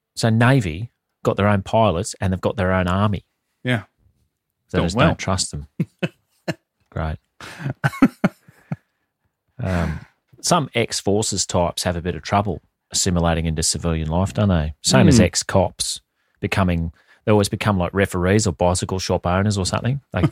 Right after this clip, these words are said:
Speaker 1: <laughs> fucking love authority. Can't deal with a world that doesn't necessarily hold it in as high regard as they do. So they've got to take it out on the likes of me.
Speaker 2: Mate, I, I reckon the ra-,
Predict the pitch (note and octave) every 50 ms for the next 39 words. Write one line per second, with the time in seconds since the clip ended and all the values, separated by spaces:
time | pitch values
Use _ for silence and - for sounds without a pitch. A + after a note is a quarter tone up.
0 | _ _ _ _ - _ - - - - - A2+ G2 - F#2+ F2 E2+ F2+ F#2+ F#2+
1 | F2 F2+ D#2+ - - - F2+ F2+ F#2 F2+ D#2+ F2+ G#2+ A2+ - _ _ _ _ -
2 | - - - - A2+ F#2 E2 - F#2 F2 E2+ E2 D2+ F2 F#2 F2+ E2+ D#2+ - -
3 | - F2+ E2 F2+ - - F#2 F2 - - F2 - - F2+ E2+ D#2+ E2 E2 E2+ F2
4 | E2+ E2+ E2+ D#2+ E2+ E2 E2+ - - F2 E2+ D#2+ E2 E2+ - F2 E2+ E2+ E2 E2
5 | D#2 - F2 E2 E2+ E2+ D#2+ D#2+ D#2+ E2+ - _ _ _ _ _ _ _ _ _
6 | _ _ _ _ _ _ _ - - - D#2+ D2+ D#2 C#2+ - - - F#2 E2+ -
7 | E2+ F2 F2 E2 E2 D#2+ D#2+ E2+ D#2+ - - F2 D#2+ F2 F2+ D#2+ D2+ _ _ _
8 | - C#3+ C#3 D#3+ G#3 - F#3 F3+ G3+ G#3+ F#3+ - - G3 G#3 A3 G#3 E3+ C#3+ D3
9 | F3 F#3+ F3+ - D3+ B2 A#2+ D#3 D3+ C#3+ D3+ E3 F3